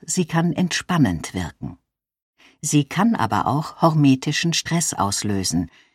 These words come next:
wie weiter vorne bei der Wim Hof Methode erläutert, bis Sie einen Stresspeak erreichen, und das alles mit Hilfe von verschiedenen Atemmustern. Es gibt noch andere Atemübungen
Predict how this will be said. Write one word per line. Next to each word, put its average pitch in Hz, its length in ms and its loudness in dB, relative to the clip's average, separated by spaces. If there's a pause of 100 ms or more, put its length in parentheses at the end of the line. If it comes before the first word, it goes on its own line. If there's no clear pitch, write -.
(140)
wie 135 160 2
weiter 117 300 0
vorne 135 440 4
bei 92 140 -2
der 92 220 -4
Wim 113 260 -2
Hof 135 240 0
Methode 92 440 -4
erläutert, 90 680 -4 (560)
bis - 180 0
Sie 214 140 -2
einen 170 320 0
Stresspeak - 960 -2
erreichen, 90 640 -4 (400)
und 131 240 0
das 170 300 -2
alles 196 380 -4
mit 165 180 0
Hilfe 139 400 0
von 113 240 -6
verschiedenen 131 960 0
Atemmustern. 78 1000 -6 (1500)
Es 180 180 0
gibt - 220 0
noch 202 160 2
andere 185 480 4
Atemübungen 127 840 4